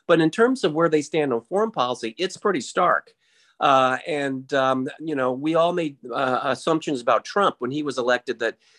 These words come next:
as much as he disparaged nato and this type of thing, we didn't think he'd really act on it. Well, people are talking about Le Pen that way right now too, saying if she squeaks by Macron, would she really, uh, begin to try to pull France out, not just of nato, but the E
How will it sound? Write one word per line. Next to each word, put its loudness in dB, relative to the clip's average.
as 2
much 4
as -4
he 2
disparaged 2
nato 2
and 0
this -8
type -4
of -6
thing, 0
we 0
didn't -4
think 0
he'd -8
really -2
act -2
on -4
it. -10
Well, 4
people -4
are -2
talking -6
about -2
Le -6
Pen -6
that 0
way 2
right -2
now -4
too, -8
saying 0
if 2
she -6
squeaks 0
by 2
Macron, 2
would 2
she -6
really, 0
uh, 2
begin 0
to -6
try -6
to -4
pull 0
France -4
out, 0
not -2
just -4
of -4
nato, 4
but 2
the -2
E 2